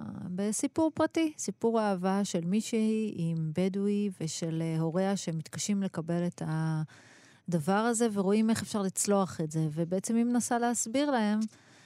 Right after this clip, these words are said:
אה, איך פותחים, אה, דף חדש במקום אחר, ואיך החיטה היא נקלטת באיזשהו מקום, בטעות, באיזשהו תוואי בוץ, וממנה צומח דור חדש ומשופר,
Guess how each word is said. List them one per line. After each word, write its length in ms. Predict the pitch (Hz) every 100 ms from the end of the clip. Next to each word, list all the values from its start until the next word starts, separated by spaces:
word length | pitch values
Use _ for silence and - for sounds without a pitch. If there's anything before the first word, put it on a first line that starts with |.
| - _ _
אה, 180 | 190 185 -
איך 240 | 240 107 - _
פותחים, 720 | 220 214 _ - 247 233 233 226
אה, 500 | 220 214 208 202 196
דף 260 | 220 -
חדש 600 | - 208 247 233 - - - -
במקום 640 | 180 180 180 175 - 214 214
אחר, 380 | - 233 202 165
ואיך 260 | 185 -
החיטה 640 | 208 113 208 - - 247 233
היא 180 | 196
נקלטת 560 | 185 - 226 240 240 202
באיזשהו 420 | 185 214 214 220
מקום, 380 | 208 - 240 214
בטעות, 680 | 185 - 180 262 233 185 175
באיזשהו 540 | 175 196 208 - 214
תוואי 320 | 202 214 226
בוץ, 340 | 208 233 208 -
וממנה 680 | 175 175 180 208 208 202 196
צומח 420 | - 190 202 196
דור 280 | 202 208 202
חדש 480 | - 185 220 180 -
ומשופר, 640 | 175 170 - - 202 196